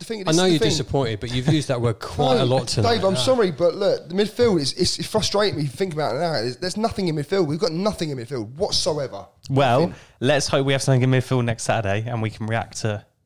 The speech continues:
Speaker 3: react to,
Speaker 1: Right, I
Speaker 3: uh, how
Speaker 1: hope
Speaker 3: it
Speaker 1: so.
Speaker 3: goes
Speaker 2: Yeah, that'd
Speaker 3: down
Speaker 2: be good,
Speaker 3: next
Speaker 2: yeah.
Speaker 3: week. And it's deadline day soon, isn't it,
Speaker 2: Yeah.
Speaker 3: as
Speaker 1: But
Speaker 3: well?
Speaker 1: can I
Speaker 3: So
Speaker 1: just say, w-,
Speaker 2: Just keep voting
Speaker 1: what
Speaker 2: for the
Speaker 1: have we got? Yeah,
Speaker 2: podcast.
Speaker 1: but the midfield, we've literally got one cover or two covers. If someone gets injured, we're fucked.
Speaker 3: No,
Speaker 1: We're
Speaker 3: we are. I
Speaker 1: literally
Speaker 3: agree, I agree.
Speaker 1: fucked. You're playing Osho in holding midfield. You, you,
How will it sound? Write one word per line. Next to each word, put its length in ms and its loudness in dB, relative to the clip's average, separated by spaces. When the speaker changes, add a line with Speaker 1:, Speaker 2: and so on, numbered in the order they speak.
Speaker 3:
react 320 -6
to, 120 -4
Speaker 1:
Right, 40 -2
I 120 0
Speaker 3:
uh, 100 0
how 80 2
Speaker 1:
hope 0 -
Speaker 3:
it 80 4
Speaker 1:
so. 80 2
Speaker 3:
goes 20 4
Speaker 2:
Yeah, 120 2
that'd 140 0
Speaker 3:
down 120 2
Speaker 2:
be 140 0
good, 60 2
Speaker 3:
next 120 -2
Speaker 2:
yeah. 120 -2
Speaker 3:
week. 160 -6
And 100 -2
it's 60 -6
deadline 360 0
day 200 -2
soon, 240 -6
isn't 100 -2
it, 40 -2
Speaker 2:
Yeah. 100 -4
Speaker 3:
as 60 -6
Speaker 1:
But 100 -2
Speaker 3:
well? 80 -4
Speaker 1:
can 120 0
I 60 2
Speaker 3:
So 80 0
Speaker 1:
just 160 -4
say, 220 2
w-, 200 -4
Speaker 2:
Just 220 -2
keep 220 0
voting 220 2
Speaker 1:
what 180 2
Speaker 2:
for 0 -
the 80 2
Speaker 1:
have 80 4
we 60 0
got? 100 0
Yeah, 80 4
Speaker 2:
podcast. 160 -4
Speaker 1:
but 100 -2
the 80 0
midfield, 420 0
we've 200 -2
literally 360 -4
got 80 -14
one 200 0
cover 320 -2
or 100 -2
two 220 -6
covers. 500 -6
If 120 -4
someone 180 0
gets 160 -4
injured, 240 -4
we're 80 -2
fucked. 400 -4
Speaker 3:
No, 120 0
Speaker 1:
We're 60 4
Speaker 3:
we 60 4
are. 40 4
I 80 4
Speaker 1:
literally 320 2
Speaker 3:
agree, 140 -2
I 40 -4
agree. 180 -8
Speaker 1:
fucked. 300 -2
You're 160 -4
playing 240 0
Osho 340 -2
in 120 2
holding 520 2
midfield. 520 2
You, 60 -4
you, 340 -10